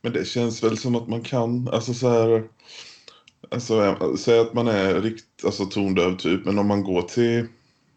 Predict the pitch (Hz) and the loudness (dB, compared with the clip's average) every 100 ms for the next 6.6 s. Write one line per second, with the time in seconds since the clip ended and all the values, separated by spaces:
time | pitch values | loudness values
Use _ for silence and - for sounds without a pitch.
0 | - - 117 113 110 110 110 107 107 107 | -10 -6 -2 0 0 2 2 2 0 -2
1 | - _ _ - - _ _ _ _ _ | -12 _ _ -20 -20 _ _ _ _ _
2 | - - - - 110 110 110 107 95 - | -20 -18 -8 -2 0 2 2 0 0 2
3 | 107 98 104 104 101 110 101 107 98 - | 2 2 0 0 0 -2 0 0 -2 0
4 | 107 98 104 92 95 98 101 101 98 101 | 0 0 0 0 0 0 -2 -2 -2 -2
5 | 101 101 101 101 101 98 98 101 101 104 | -2 -2 0 0 0 -2 -2 -2 0 0
6 | 101 92 - 98 98 | 2 0 0 -2 0